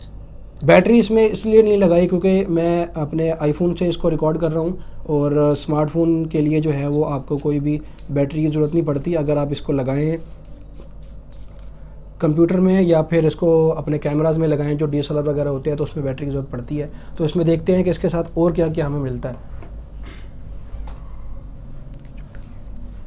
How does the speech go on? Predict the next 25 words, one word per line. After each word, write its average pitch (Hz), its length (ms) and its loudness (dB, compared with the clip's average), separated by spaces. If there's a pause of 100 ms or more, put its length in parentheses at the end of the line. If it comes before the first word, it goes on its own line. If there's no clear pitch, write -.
(360)
इसके 185 240 0
साथ 170 600 0
ये 170 220 4
मेरे 165 240 4
पास 160 260 0
ओरिजिनल 160 440 2
का 160 160 2
बॉक्स 147 360 0
है, 151 180 -4 (120)
इसके - 240 -2
अंदर 139 300 0
हमें 131 320 -4 (3250)
इस 139 140 -6
तरह 151 180 2
से 160 180 0
एक 156 80 0
सलीका 151 400 0
जेल 143 220 2
मिलती 139 300 -2
है 202 180 -6 (1080)
जो 135 100 0
कि 143 100 -2
इसके 143 200 -6
अंदर 143 240 -2
है, 147 180 -4